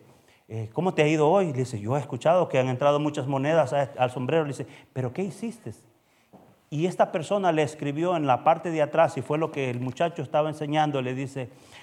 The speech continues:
Hoy es un hermoso día, pero soy ciego, no lo puedo ver.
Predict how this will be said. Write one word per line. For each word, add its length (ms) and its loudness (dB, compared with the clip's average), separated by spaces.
Hoy 360 6
es 320 2
un 160 2
hermoso 580 2
día, 340 -2
pero 200 -2
soy 180 -4
ciego, 520 -6
no 120 -6
lo 140 -6
puedo 240 -6
ver. 200 -10